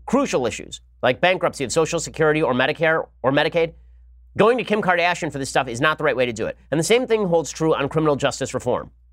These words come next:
I'm very interested to hear what people who have studied criminal justice reform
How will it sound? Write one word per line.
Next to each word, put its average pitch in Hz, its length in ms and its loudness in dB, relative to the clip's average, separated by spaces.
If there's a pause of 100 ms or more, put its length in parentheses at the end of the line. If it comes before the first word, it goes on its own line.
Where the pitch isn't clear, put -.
(540)
I'm 147 160 2
very 185 240 2
interested 151 380 -6
to 117 60 -8
hear 110 280 -4 (160)
what 135 120 0
people 156 200 0
who 147 60 2
have 127 100 -4
studied 170 260 0
criminal 151 260 0
justice 131 380 -4
reform 131 380 0